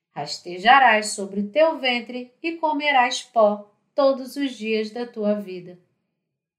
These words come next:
É por isso que as serpentes rastejam sobre seus ventres." Novamente Deus falou com Adão e Eva: "Vocês também pecaram. Vocês que foram enganados para o pecado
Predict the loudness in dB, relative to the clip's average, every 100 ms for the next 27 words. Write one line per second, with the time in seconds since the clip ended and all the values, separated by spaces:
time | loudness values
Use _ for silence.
0 | _ _ _ -16 -4 4 4 4 0 -6
1 | -8 -6 -4 -2 0 0 -2 -4 -4 -4
2 | -10 -6 -4 -4 -2 -4 -2 -6 -10 -8
3 | -6 -6 -6 -8 -10 -8 -8 -8 -14 -16
4 | -18 _ _ _ _ _ _ _ _ _
5 | _ _ -4 -2 0 -2 -2 -4 -4 -8
6 | -2 -2 -2 -2 0 0 0 -2 -6 -8
7 | -4 -2 -2 -2 -4 -6 -14 -20 _ _
8 | _ _ _ _ _ _ _ _ _ -4
9 | -2 -4 -6 -6 -6 -4 0 0 0 2
10 | 2 0 -6 -18 _ _ _ _ _ -2
11 | -2 -2 0 2 2 -2 -12 -10 -6 -4
12 | -4 -4 -6 -10 -12 -12 -12 -12 -14 -18
13 | -12 0 4 4 2